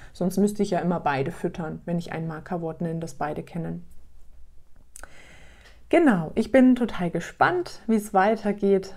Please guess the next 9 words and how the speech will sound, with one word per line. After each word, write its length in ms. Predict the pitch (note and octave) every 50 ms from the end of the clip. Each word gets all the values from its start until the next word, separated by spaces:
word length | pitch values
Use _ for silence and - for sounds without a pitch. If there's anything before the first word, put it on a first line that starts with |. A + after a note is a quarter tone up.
| F#3 G3 -
Äh, 220 | F#3 F3+ F3+ F3
ist 120 | F3 - -
auf 140 | E3 E3+ -
jeden 180 | - F3 E3+
Fall 200 | E3+ - F3+ E3+
sehr 380 | - - E3+ E3 D#3 D#3 D#3+ - - - - - -
aufregend, 680 | - F#3+ G#3+ A3 - - A3 G#3 G3+ G3+ F#3+ F3+ F3+ -
auch 220 | D#3+ - - -
anstrengend. 840 | E3 F3 F#3+ G3 - - - - - F3+ F#3 F#3 F3+ F3+ F#3 F3+ -